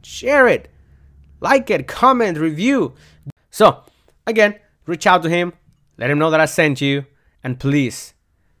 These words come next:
tell him to uprise your life. Alrighty, have a great day, have a great weekend. I will see you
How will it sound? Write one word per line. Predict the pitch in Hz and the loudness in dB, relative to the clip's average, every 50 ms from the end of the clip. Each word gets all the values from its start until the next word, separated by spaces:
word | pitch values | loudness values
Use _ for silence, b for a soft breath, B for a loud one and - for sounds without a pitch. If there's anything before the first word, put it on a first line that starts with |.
| _ _ _ _ _ _ | _ _ _ _ _ _
tell | - 131 123 123 | -6 -4 -4 -2
him | 120 110 | -4 -6
to | - 123 117 113 | -6 -6 -4 -4
uprise | 107 - 123 110 104 101 - | -6 -4 -4 -6 -6 -6 -6
your | 113 104 98 | -10 -10 -10
life. | 90 90 - - _ _ _ _ _ _ _ _ _ _ _ _ _ _ _ - - | -12 -14 -16 -20 _ _ _ _ _ _ _ _ _ _ _ _ _ _ _ 0 4
Alrighty, | 233 254 180 143 170 233 269 240 190 131 113 | 4 4 4 2 2 2 2 0 0 -2 -4
have | - - 170 196 | -4 -4 -2 -2
a | 226 196 | -2 -2
great | 170 202 233 233 185 | 0 0 0 0 2
day, | 156 180 208 254 285 | 2 4 4 4 4
have | 220 190 196 202 | 4 4 4 4
a | 208 190 | 2 0
great | 190 208 214 196 180 | 0 0 0 0 -2
weekend. | 175 233 247 - - 247 254 240 170 | -2 -4 -4 0 2 2 2 4 4
I | 175 196 | 2 2
will | 202 196 | 2 0
see | - - 208 208 208 202 | -4 -4 -6 -4 -4 -2
you | 208 208 208 208 202 | 0 0 0 0 -2